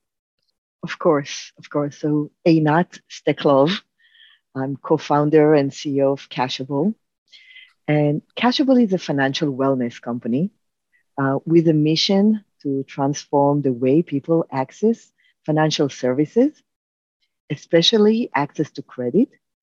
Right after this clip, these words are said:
And we focus on improving both the experience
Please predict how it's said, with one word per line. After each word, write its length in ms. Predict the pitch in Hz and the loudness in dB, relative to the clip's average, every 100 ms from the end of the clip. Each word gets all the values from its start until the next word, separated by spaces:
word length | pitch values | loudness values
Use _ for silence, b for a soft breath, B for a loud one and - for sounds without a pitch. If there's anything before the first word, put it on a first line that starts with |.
| _ _ _ - | _ _ _ -2
And 180 | 190 190 | 2 4
we 120 | 202 | 2
focus 840 | - 247 269 - 151 135 156 - _ _ _ _ 170 | 0 0 0 0 -4 -4 -6 -20 _ _ _ _ 0
on 180 | 165 | 2
improving 560 | 170 170 - 202 202 214 | 2 2 2 2 4 2
both 400 | 160 143 185 247 - | 2 0 2 2 0
the 80 | 254 | -2
experience 800 | 233 - - 156 151 208 285 | -2 -6 -6 -2 0 2 0